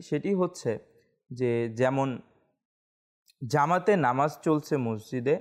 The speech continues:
আর আমি এসছি, ইমাম সাহেব আসসালাম শব্দটি বলে ফেলেছে। তো আসসালাম শব্দটি বলার সাথে সাথেই কিন্তু ইমাম সাহেব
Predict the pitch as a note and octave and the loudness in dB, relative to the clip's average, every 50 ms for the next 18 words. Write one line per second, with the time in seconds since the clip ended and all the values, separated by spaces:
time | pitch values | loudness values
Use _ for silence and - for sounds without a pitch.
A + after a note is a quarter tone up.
0 | - - D3 C3 - - - A2+ A#2+ C3 C#3+ C3+ A#2+ G#2+ - - - - D3+ G3+ | 0 -2 -2 -2 -2 -2 -2 0 0 0 -2 -2 -2 -4 -6 -10 -12 -10 -10 -10
1 | - _ _ _ _ _ _ _ _ _ _ _ _ _ _ _ _ _ _ D#3 | -10 _ _ _ _ _ _ _ _ _ _ _ _ _ _ _ _ _ _ 0
2 | F3+ G3 A3+ A#3+ B3+ A#3+ - G#3 F3+ D3+ C#3+ D#3 F3+ G#3+ - _ - C#3 - - | 2 4 4 4 2 2 2 2 4 4 4 4 2 -2 -8 _ -4 -4 -4 -4
3 | - - D#3 C#3+ C#3 C#3 C#3 D3+ D#3+ F3 F3 - - C3+ A#2 A#2+ A#2+ C3 - - | -4 0 0 2 4 4 4 4 2 0 -2 -6 -4 -2 -2 -2 -2 -4 -4 -4
4 | G3 F#3+ E3+ B2+ A#2 A#2 A2 G#2+ A2 G#2+ - - G2+ F#2+ - - - - - - | -6 -8 -6 -4 -2 0 0 0 0 -2 -4 -8 -10 -10 -12 -14 -16 -18 -20 -20
5 | _ _ _ _ _ _ _ _ _ _ _ - F#3 G#3 - - - D#3+ D#3 - | _ _ _ _ _ _ _ _ _ _ _ -6 -6 -6 -4 0 -2 -2 -2 -2
6 | - - F#3 E3+ E3 E3+ F3 F#3 G3+ A3 B3 A3+ - - E3+ D#3 D3 D3 D3 F3+ | 0 2 4 4 6 6 6 4 4 2 0 -4 -2 0 0 0 0 2 2 2
7 | F#3 F3 - G#3+ F#3 C#3 A#2+ A#2+ A2+ A#2 C3+ D3+ D#3 - - - A#2+ A2+ A2 - | 2 2 2 -4 -2 2 4 4 6 6 6 4 2 -2 -6 -6 -4 -4 -2 -2
8 | D#3+ D#3+ - G3+ F#3+ F#3 - A3+ A#3 A#3 A3 A#3+ A#3 A3 G3 E3+ C3+ C3 - - | -4 -4 0 0 0 2 2 0 0 0 0 0 0 0 -2 -2 -4 -6 -6 -10
9 | _ _ _ _ _ _ _ - C3+ C3 C#3+ D3+ E3+ F#3 F3+ - G3+ F#3 D3+ C#3+ | _ _ _ _ _ _ _ -4 -2 0 2 2 2 0 0 2 2 4 4 4
10 | D3 | 2